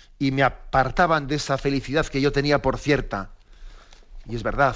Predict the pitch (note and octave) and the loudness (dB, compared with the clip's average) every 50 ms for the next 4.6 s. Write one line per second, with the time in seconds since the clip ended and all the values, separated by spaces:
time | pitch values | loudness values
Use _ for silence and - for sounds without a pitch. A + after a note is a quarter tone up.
0 | - A#2+ A2 G#2 A2 - A2 G#2+ A#2+ - - A#2+ B2 B2+ A#2+ B2+ B2 A#2+ A#2 C3 | -4 -8 -10 -8 -8 -8 -8 -8 -8 -6 -6 -4 -2 0 0 -2 -2 -2 -2 -2
1 | C3+ B2+ - C3+ B2+ C3+ B2+ B2+ C3 B2 B2 B2+ B2+ - C3+ B2 - B2 B2 A#2 | -4 -2 -2 -2 0 0 0 -2 -4 -6 -6 -6 -4 -4 -4 -6 -6 -6 -8 -6
2 | B2 - C#3+ B2+ A#2 A2+ - B2 A2 A2+ A2+ G#2 - E3 D#3 D3 D#3+ D#3 - - | -4 -4 -2 -2 -2 -2 -2 -2 0 -2 -2 0 0 2 4 4 4 2 2 -2
3 | - - - - - - - - - - - - - - - - - A#2 A#2 - | -8 -14 -16 -16 -16 -16 -16 -16 -16 -18 -18 -18 -18 -18 -16 -8 -4 -2 -2 -2
4 | - - A#2+ A#2 A#2 A#2 A#2 A2+ A2+ A2 G#2+ | -2 -2 -2 0 0 0 0 0 0 -2 -4